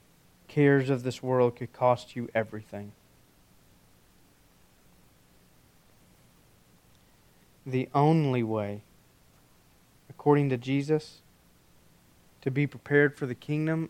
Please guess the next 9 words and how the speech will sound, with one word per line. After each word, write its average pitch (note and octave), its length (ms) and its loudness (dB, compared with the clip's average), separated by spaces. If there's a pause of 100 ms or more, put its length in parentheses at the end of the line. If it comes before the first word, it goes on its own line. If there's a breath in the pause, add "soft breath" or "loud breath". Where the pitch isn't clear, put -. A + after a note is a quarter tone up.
is C#3 160 -6
to - 120 -20
cling D3+ 440 -4
to C#3 100 -8
the A#2+ 80 -14
King. A2 460 -12 (1700)
Over D#3 320 4
this C#3+ 300 0
life, C#3 500 -2